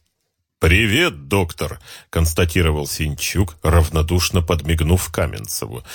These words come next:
«Рад, что пришли в себя. А то мне померещилось, что вы отбыли,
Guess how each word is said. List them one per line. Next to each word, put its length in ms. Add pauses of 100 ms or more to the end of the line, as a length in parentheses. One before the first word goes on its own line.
(220)
«Рад, 540
что 280
пришли 460
в 80
себя. 380 (360)
А 140
то 200
мне 220
померещилось, 960
что 340
вы 240
отбыли, 600